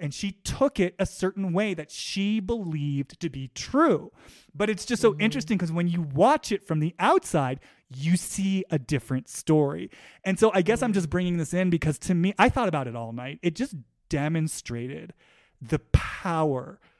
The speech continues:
Speaker 1: of how we see things from inside of ourselves,
Speaker 2: Yeah.
Speaker 1: the lenses that we look at it through. And on some level, it feels like such an over,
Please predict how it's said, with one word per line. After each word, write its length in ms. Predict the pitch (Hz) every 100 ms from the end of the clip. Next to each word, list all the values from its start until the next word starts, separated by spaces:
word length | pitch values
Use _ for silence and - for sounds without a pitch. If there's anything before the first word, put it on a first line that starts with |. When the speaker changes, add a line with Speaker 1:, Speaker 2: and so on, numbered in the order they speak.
| _ _ _ -
Speaker 1:
of 140 | 147
how 320 | - 147 160
we 300 | 151 139 151
see 420 | 139 - 175 165
things 340 | 160 147 139 -
from 220 | - 131
inside 420 | 120 - 123 139
of 40 | 190
ourselves, 680 | 220 214 226 208 208 214 -
Speaker 2:
Yeah. 240 | 165 196
Speaker 1:
the 140 | 180 156
lenses 640 | 147 139 156 185 208 185
that 180 | 180 156
we 100 | 151
look 240 | 147 160
at 60 | 220
it 120 | 214
through. 380 | 214 220 226 240 - - _ 214
And 80 |
on 80 | 226
some 200 | - 240
level, 280 | 233 208 202
it 80 | -
feels 240 | 190 175
like 100 | 170
such 160 | - 156
an 100 | 165
over, 320 | 156 139 143